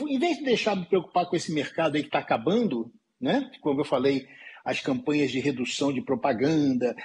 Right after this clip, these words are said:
limitação disso, daquilo, fizeram o número de fumantes tradicionais diminuir.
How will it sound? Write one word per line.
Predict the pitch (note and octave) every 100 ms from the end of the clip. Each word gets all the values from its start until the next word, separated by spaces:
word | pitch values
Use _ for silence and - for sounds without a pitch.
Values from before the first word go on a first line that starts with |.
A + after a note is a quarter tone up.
| -
limitação | D#3+ D3+ D3+ D3 - - D3+ C#3+
disso, | B2 D3+ - D3
daquilo, | D#3+ - C4 B3 - -
fizeram | C#4+ D3+ D4 -
o | G#3
número | F#3 E3
de | D3 D#3 - _ -
fumantes | G3+ E3 D#3 C#3+ -
tradicionais | D3+ C#3 - D3 B2+ F#3 C#4+
diminuir. | G#3 F#3+ F3 C#3+ B2 G2+